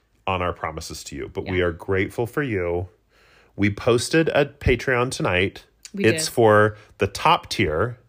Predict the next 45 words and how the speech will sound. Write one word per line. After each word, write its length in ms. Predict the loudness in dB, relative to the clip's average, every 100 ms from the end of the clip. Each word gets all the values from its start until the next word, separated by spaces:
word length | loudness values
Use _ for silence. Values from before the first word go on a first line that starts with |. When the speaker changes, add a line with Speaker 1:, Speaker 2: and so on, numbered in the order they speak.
| _ _ _ _ 0
Speaker 1:
the 240 | 2 2
spit 320 | -2 -2 0 0
in, 60 | 2
what's 180 | 0 2
Speaker 2:
Spit 100 | 4
Speaker 1:
it 20 |
Speaker 2:
in 60 |
My 140 | 6 6
Speaker 1:
called? 80 | 4
Speaker 2:
Mouth 200 | 0 -4
Kingdom. 440 | -6 -4 -2 -2
Speaker 1:
The 60 | -2
Spit 220 | -2 -2
in 80 | -2
My 140 | -4
Mouth 240 | -4 -4 -4
Speaker 2:
The 60 | -4
Speaker 1:
Kingdom. 220 | -2 0
Speaker 2:
glory 300 | 0 0 0
of 100 | 0
Justin 340 | -4 -6 -6 -6
Thoreau's 260 | -6 -6
gray 120 | -8 -10
sweatpants. 760 | -10 -16 -14 -14 -14 -16 -18 _ _ _ -20 -20 _ -10
Speaker 1:
There 320 | 0 4 4
is 160 | 2
one 280 | 2 2 4
person 360 | 4 4 2 -4 -6
<laughs> 40 |
in 60 | 0 0
that 160 | 0 0
tier, 320 | 4 4 4
but 180 | 0 2
we 140 | 2
posted 600 | 2 4 4 4 0 0
for 180 | 2 2
them. 340 | 4 4 2
Speaker 2:
Yeah, 220 | 2 0 0
we 140 | -4
fucking 420 | -4 -6 -4 -4
did, 420 | -2 -2 -2 -6 -4
baby. 140 | 0
Speaker 1:
And 220 | 0 0
we 140 | 0 2
will 520 | 2 4 2 0